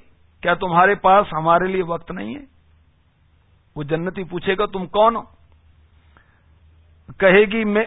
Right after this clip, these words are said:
ان حوروں میں سے ہوں جس کے بارے میں اللہ تعالی نے فرمایا، ولدینا مزید، اور ہمارے پاس اس سے بھی زیادہ ہے۔ جنتی اس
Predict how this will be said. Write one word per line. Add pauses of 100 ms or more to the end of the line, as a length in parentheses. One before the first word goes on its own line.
(120)
ان
حوروں
میں (120)
سے
ہوں
جس
کے
بارے
میں
اللہ
تعالی
نے
فرمایا، (720)
ولدینا
مزید، (640)
اور
ہمارے (100)
پاس (200)
اس (100)
سے
بھی
زیادہ
ہے۔ (2250)
جنتی (160)
اس